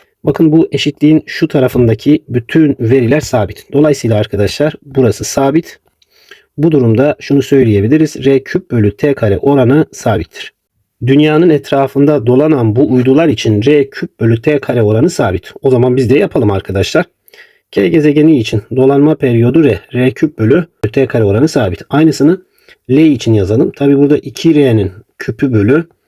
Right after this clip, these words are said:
T L'nin karesi. İşlemlerimizi devam ettirelim. R küp bölü T K'nin karesi eşittir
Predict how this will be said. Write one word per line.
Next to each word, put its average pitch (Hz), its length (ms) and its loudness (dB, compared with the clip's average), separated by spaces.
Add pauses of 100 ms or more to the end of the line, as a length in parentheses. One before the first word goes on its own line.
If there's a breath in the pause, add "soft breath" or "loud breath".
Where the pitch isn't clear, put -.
(600)
T 135 240 0
L'nin 120 380 0 (220)
karesi. - 400 -4 (880 loud breath)
İşlemlerimizi 131 580 0
devam 110 240 0
ettirelim. 110 520 0
R 131 260 2
küp - 260 -4
bölü 117 300 0 (340)
T 127 220 -2
K'nin 117 360 0
karesi 107 440 -2
eşittir 139 500 -2